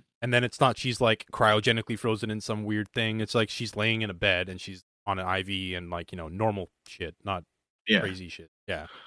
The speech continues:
Speaker 2: Just, like, a hospital room set up in his house kind of thing, like, a
Speaker 1: Yeah,
Speaker 2: home
Speaker 1: some,
Speaker 2: lab
Speaker 1: like,
Speaker 2: that's
Speaker 1: weird,
Speaker 2: not
Speaker 1: dingy, yeah, and he, he can't,
Speaker 2: Yeah.
Speaker 1: he needs to be cold because of
Speaker 2: Mm-hmm.
Speaker 1: shit that, because of the accident that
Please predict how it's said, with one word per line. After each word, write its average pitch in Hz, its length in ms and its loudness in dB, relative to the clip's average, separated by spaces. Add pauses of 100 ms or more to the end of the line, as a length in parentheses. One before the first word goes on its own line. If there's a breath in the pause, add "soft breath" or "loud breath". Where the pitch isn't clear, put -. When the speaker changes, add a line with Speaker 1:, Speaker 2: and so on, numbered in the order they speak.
(460 loud breath)
Speaker 2:
Just, - 200 -2
like, 90 240 0
a 101 140 2
hospital 98 420 4
room 90 180 6
set - 240 4
up 87 300 4
in 87 280 8
his 82 200 2
house 85 280 4
kind 80 200 0
of 82 60 -6
thing, 76 240 -6
like, 78 140 -4
a - 20 4
Speaker 1:
Yeah, 101 80 4
Speaker 2:
home 101 140 8
Speaker 1:
some, 90 60 8
Speaker 2:
lab 90 260 8
Speaker 1:
like, 85 120 6
Speaker 2:
that's 120 180 -2
Speaker 1:
weird, 120 140 6
Speaker 2:
not 117 140 4
Speaker 1:
dingy, 113 560 0 (140)
yeah, 101 400 4
and 107 160 -2
he, 113 200 -2
he 117 220 -8
can't, 123 180 -4
Speaker 2:
Yeah. 123 100 -2
Speaker 1:
he 120 80 2
needs 123 240 0
to 117 80 -2
be 113 120 2
cold 107 460 2 (540)
because 110 240 -2
of 101 100 2
Speaker 2:
Mm-hmm. 92 80 4
Speaker 1:
shit 113 240 2
that, 107 260 0
because 120 240 0
of 107 140 -6
the 127 120 0
accident 117 520 4
that 127 120 4